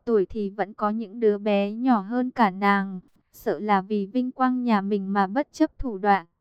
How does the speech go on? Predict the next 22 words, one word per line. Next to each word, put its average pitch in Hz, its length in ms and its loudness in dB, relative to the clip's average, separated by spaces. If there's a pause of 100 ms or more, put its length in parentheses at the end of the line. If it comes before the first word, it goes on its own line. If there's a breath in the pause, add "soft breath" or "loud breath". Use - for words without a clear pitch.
(200)
Một 202 240 -4
đứa 208 220 4
bé 202 340 0
nhỏ 240 280 2
như 233 220 -2
vậy 240 260 0
mà 202 220 0
cũng 185 280 -12
đưa 269 200 2
ra 254 260 4
thi 262 220 -2
đấu. 214 380 0 (420)
Duẫn 233 280 -2
Tuyết 311 240 -6
Nghiên 262 280 0
khoanh 254 320 -2
tay 254 320 2
cười 220 200 2
cực - 320 -4
kỳ 208 200 -2
rực 208 220 4 (100)
rỡ. 214 160 2